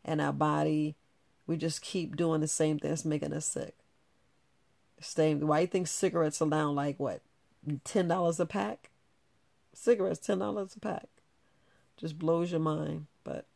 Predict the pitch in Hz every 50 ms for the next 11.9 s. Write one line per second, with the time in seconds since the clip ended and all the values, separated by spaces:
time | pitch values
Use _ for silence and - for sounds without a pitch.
0 | _ _ _ _ _ _ _ _ _ _ _ _ _ _ _ _ _ _ _ _
1 | _ _ _ _ _ _ _ - 151 147 147 151 - - 143 147 147 147 151 156
2 | - - - 165 175 - 185 208 160 156 151 151 151 151 151 147 147 147 - -
3 | 151 165 - - - - - 202 202 208 - - 190 190 185 180 175 - - -
4 | - - _ - 160 170 170 175 185 185 190 190 196 180 - - 180 170 - -
5 | 185 175 170 160 165 165 - - - 180 170 160 156 - - 170 160 160 170 160
6 | - - 160 156 - - 165 160 160 160 156 151 160 156 - - - - - -
7 | - - - - - - - - _ - _ _ _ - 180 190 - - 190 175
8 | - 180 175 180 175 175 165 - - 160 147 180 190 190 - - 202 190 180 180
9 | 175 180 156 156 175 165 - - 160 156 165 - - - - 170 156 160 156 -
10 | 143 143 160 160 156 - _ _ _ - - - - - - 170 165 160 - -
11 | 175 170 165 165 165 165 160 - - 160 - 190 165 151 - - 160 165